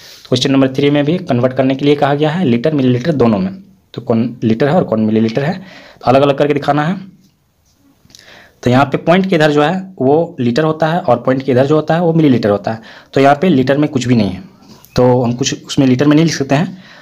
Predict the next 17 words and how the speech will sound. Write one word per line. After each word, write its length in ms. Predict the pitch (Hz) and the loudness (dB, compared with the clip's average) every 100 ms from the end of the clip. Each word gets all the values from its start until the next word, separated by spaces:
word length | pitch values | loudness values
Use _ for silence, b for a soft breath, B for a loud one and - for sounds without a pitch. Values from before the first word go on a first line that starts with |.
| B | B
तो 120 | - 127 | -2 0
milliliter 360 | 139 175 170 | 2 2 4
में 100 | 170 | 4
जो 140 | 156 151 | 4 4
दिया 180 | 143 | 4
हुआ 140 | 143 147 | 4 4
है 80 | 185 | 2
वही 160 | 143 | 2
answer 220 | 139 123 | 0 0
हो 60 | 107 | -2
जाएगा। 200 | 101 101 | -2 -6
तो 160 | - 113 | -2 2
नाइंटी 360 | 110 117 117 | 2 2 0
दिया 160 | 151 151 | 2 4
हुआ 120 | 151 | 2
है, 120 | 151 190 190 - _ _ _ - | 0 -4 -10 -20 _ _ _ -2
नाइंटी 600 | 123 123 127 127 175 | 2 4 2 2 0